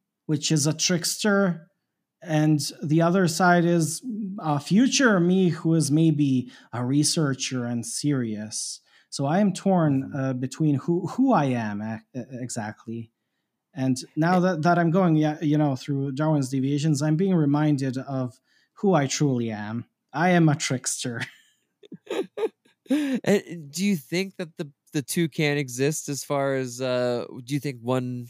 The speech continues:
Speaker 2: negates the other
Speaker 1: No,
Speaker 2: in,
Speaker 1: no, I
Speaker 2: uh,
Speaker 1: don't
Speaker 2: the
Speaker 1: think. I
Speaker 2: Okay.
Speaker 1: th-, uh, I think, uh, that both are, uh, like, yin and yang. And the thing
Speaker 2: Yeah.
Speaker 1: is,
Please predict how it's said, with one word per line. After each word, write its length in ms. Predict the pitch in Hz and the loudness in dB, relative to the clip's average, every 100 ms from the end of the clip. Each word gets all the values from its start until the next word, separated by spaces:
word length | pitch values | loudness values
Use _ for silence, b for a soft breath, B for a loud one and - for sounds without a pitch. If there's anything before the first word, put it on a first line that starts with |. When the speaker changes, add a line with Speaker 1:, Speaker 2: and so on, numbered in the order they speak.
| - 147 | -20 _
Speaker 2:
negates 480 | 131 127 123 120 - | -8 -4 -2 -2 -4
the 180 | 120 113 | -6 -6
other 400 | 110 123 123 120 - | -4 -4 -4 -6 -2
Speaker 1:
No, 340 | 170 185 131 110 | 4 4 4 -2
Speaker 2:
in, 80 | - | -4
Speaker 1:
no, 160 | - 156 | 0 2
I 160 | 175 | 4
Speaker 2:
uh, 0 | |
Speaker 1:
don't 220 | 196 220 220 | 4 4 4
Speaker 2:
the 0 | |
Speaker 1:
think. 220 | 190 160 | 2 2
I 280 | 175 185 226 | 2 4 4
Speaker 2:
Okay. 0 | |
Speaker 1:
th-, 240 | 180 - 180 | 0 -4 -8
uh, 160 | 170 160 | -8 0
I 180 | 170 196 | 2 4
think, 640 | 170 - 180 135 - - B B B B - | 2 2 2 2 -2 -14 B B B B -2
uh, 200 | 151 151 | 0 2
that 340 | 143 160 143 | 4 4 2
both 440 | 147 185 180 160 175 | 4 4 4 0 -6
are, 460 | 165 151 147 143 135 | 0 2 2 0 -4
uh, 120 | 151 | -10
like, 300 | 151 147 143 | -4 -2 -2
yin 320 | 156 156 147 123 | 2 4 4 2
and 200 | 120 120 | 0 -2
yang. 520 | 127 139 156 180 160 - - - | -2 0 0 0 -2 -6 -20 -6
And 340 | 135 135 147 | -2 -2 -2
the 120 | 135 | -4
thing 260 | 143 185 180 | -2 0 2
Speaker 2:
Yeah. 220 | 175 180 | 2 4
Speaker 1:
is, 220 | 180 156 | 2 0